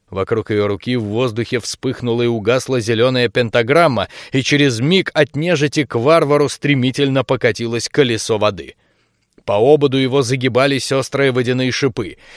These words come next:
Ответный взмах киркой был чисто рефлекторным, но неожиданно водяное колесо, в которое врубился заточенный конец, взорвалось брызгами и исчезло.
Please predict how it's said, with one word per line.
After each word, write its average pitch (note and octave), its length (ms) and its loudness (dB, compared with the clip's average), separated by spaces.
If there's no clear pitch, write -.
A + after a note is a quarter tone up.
Ответный C3+ 540 0
взмах A#2 400 0
киркой D3 440 4
был D3+ 180 2
чисто F3 420 -2
рефлекторным, E3+ 800 2
но C#3+ 180 2
неожиданно B2+ 800 2
водяное C3 520 2
колесо, C3+ 540 2
в - 80 0
которое A#2 440 0
врубился B2+ 580 0
заточенный A2+ 580 0
конец, E3+ 400 -2
взорвалось D3 800 4
брызгами C3+ 520 4
и C#3+ 240 2
исчезло. F#2+ 580 0